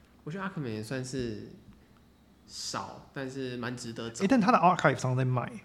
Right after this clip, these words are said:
Speaker 1: 对。
Speaker 2: 因为我常，我看到好，我看过好几间就是零售店，就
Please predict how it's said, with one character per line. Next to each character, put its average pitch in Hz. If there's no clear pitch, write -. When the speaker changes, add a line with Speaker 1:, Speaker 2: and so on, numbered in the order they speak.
Speaker 1:
对。 120
Speaker 2:
因 170
为 185
我 160
常， -
我 156
看 196
到 185
好， 151
我 151
看 185
过 185
好 147
几 139
间 143
就 143
是 135
零 123
售 127
店， 131
就 151